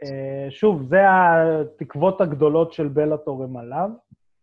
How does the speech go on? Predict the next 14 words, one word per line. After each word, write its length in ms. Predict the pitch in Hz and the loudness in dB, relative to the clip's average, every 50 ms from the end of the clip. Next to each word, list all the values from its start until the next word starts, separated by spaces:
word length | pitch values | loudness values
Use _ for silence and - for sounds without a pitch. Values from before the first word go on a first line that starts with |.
| _ _ - - _ _ _ _ _ _ _ _ _ _ _ _ _ _ _ _ _ _ _ - _ _ _ | _ _ -20 -20 _ _ _ _ _ _ _ _ _ _ _ _ _ _ _ _ _ _ _ -20 _ _ _
שהוא 320 | _ - 151 147 156 151 | _ -6 -4 -4 0 2
בעצם 320 | 160 156 156 151 - 165 147 | 2 2 2 0 -2 -6 -8
הולך 320 | 139 139 147 151 - - | -4 -4 -6 -6 -6 -8
להיות, 380 | 147 143 143 143 139 - _ 156 | -6 -4 -4 -4 -6 -6 _ -6
אה, 340 | 143 139 135 131 127 123 127 | -6 -4 -6 -6 -8 -8 -8
הדבר 360 | 127 139 139 131 151 147 151 | -6 -6 -6 -4 -2 -2 -2
הגדול 360 | 143 135 135 127 143 135 131 | -4 -4 -6 -6 -6 -6 -6
הבא, 340 | 127 123 147 170 180 180 180 - - | -6 -4 -2 -2 -2 -2 -4 -6 -12
רקורד 540 | 147 139 165 170 170 - 151 135 135 123 - - _ _ 156 | -6 -2 -2 -2 -2 -4 -6 -6 -6 -10 -12 -18 _ _ -8
עשר, 300 | 160 151 156 _ - 143 135 135 135 - _ - | -6 -6 -6 _ -12 -12 -10 -12 -14 -16 _ -10
עשר 380 | 160 151 147 - - 143 127 120 | -8 -8 -8 -8 -10 -10 -10 -12
אחד. 380 | - - 160 160 160 156 151 147 151 _ _ _ _ _ _ _ _ _ _ _ _ _ 139 | -12 -8 -6 -6 -4 -6 -6 -10 -14 _ _ _ _ _ _ _ _ _ _ _ _ _ -14
אה, 400 | 135 127 127 123 123 123 123 123 123 123 123 123 123 120 120 120 120 _ _ _ _ _ _ _ _ _ _ _ _ _ _ _ _ _ _ _ _ _ _ _ _ _ _ _ _ _ _ _ _ _ _ | -12 -10 -10 -10 -10 -12 -12 -14 -14 -14 -16 -16 -16 -16 -16 -18 -20 _ _ _ _ _ _ _ _ _ _ _ _ _ _ _ _ _ _ _ _ _ _ _ _ _ _ _ _ _ _ _ _ _ _
לדעתי, 1000 | 180 170 160 147 160 156 151 147 147 - 196 196 196 196 190 185 180 175 170 | -4 -4 -2 0 0 0 0 0 -2 -4 -2 -2 0 0 0 0 -2 -2 -4